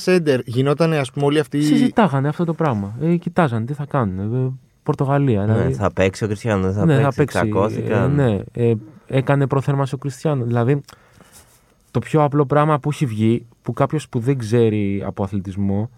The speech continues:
Speaker 2: το πα-, το παρεξηγεί σε εισαγωγικά. Μετά το μάτς, ε, με την, ε, Ελβετία, που είχε παίξει πολύ λίγο, βγαίνει την επόμενη μέρα, ε, ε, στα άρθρα στο εξωτερικό, ο Κριστιάνο Ρονάλντο δεν προπονήθηκε με τους βασικούς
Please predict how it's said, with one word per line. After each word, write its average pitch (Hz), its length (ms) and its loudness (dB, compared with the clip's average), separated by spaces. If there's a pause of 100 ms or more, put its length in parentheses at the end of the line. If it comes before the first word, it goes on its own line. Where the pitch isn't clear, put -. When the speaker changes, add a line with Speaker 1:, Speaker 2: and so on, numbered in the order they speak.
(760)
Speaker 2:
το 147 100 -2
πα-, 143 220 0
το 139 100 -2
παρεξηγεί 143 440 0
σε - 100 -2
εισαγωγικά. 101 480 -4 (680)
Μετά 117 260 2
το 151 120 0
μάτς, 135 440 0 (300)
ε, 117 120 -2
με 107 140 2
την, 101 320 0
ε, 98 140 0
Ελβετία, 101 680 0 (720)
που 120 140 -2
είχε 113 120 -8
παίξει 127 200 -4
πολύ 117 220 -2
λίγο, 101 360 -2 (640)
βγαίνει 127 200 0
την 147 120 2
επόμενη 135 240 0
μέρα, 143 440 0
ε, 117 300 -4
ε, 113 60 -2
στα 120 160 -6
άρθρα 127 180 -2 (120)
στο 123 60 -4
εξωτερικό, 123 600 -2 (640)
ο 113 100 0
Κριστιάνο 151 380 4
Ρονάλντο 139 720 2
δεν 131 260 2
προπονήθηκε 147 540 0
με 156 80 2
τους 135 80 -2
βασικούς 127 540 -2